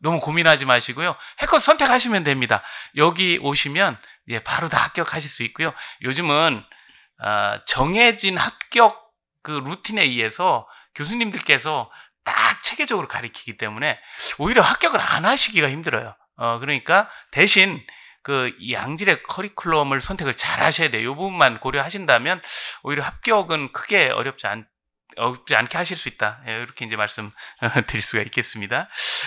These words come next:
자, 그다음에, 에, 이제 그, 어, 다들 이제 그 취업 관련해서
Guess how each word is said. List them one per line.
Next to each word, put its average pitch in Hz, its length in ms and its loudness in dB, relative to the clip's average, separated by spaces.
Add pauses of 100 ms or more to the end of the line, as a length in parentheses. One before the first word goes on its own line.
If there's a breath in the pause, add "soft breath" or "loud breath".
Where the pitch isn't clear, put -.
자, 143 160 0
그다음에, 156 720 12
에, 120 920 2
이제 104 520 -4
그, 101 260 -10 (460 loud breath)
어, 104 320 -6
다들 160 380 4
이제 120 300 2
그 113 160 -4
취업 247 760 6 (120)
관련해서 120 1000 -4